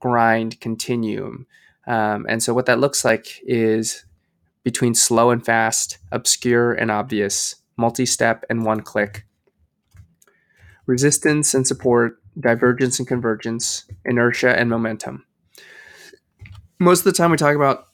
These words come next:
wanting to reduce friction, like fewer clicks, faster load time,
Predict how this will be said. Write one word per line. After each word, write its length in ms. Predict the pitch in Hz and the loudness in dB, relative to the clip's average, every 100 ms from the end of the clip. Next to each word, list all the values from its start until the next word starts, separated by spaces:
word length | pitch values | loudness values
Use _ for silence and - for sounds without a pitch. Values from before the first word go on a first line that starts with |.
| _ _ - | _ _ -6
wanting 240 | 131 131 | -2 0
to 40 | 123 | 0
reduce 300 | 117 120 131 | 0 0 0
friction, 420 | - 113 - 117 | -2 -4 -6 -6
like 240 | 117 107 | -6 -8
fewer 300 | - - 113 | -8 -2 -2
clicks, 400 | 113 - 156 147 | -2 -2 0 -2
faster 340 | - 120 - - | -4 -4 -4 -2
load 220 | 143 147 | 0 0
time, 500 | - 139 135 131 127 | 0 2 2 2 -2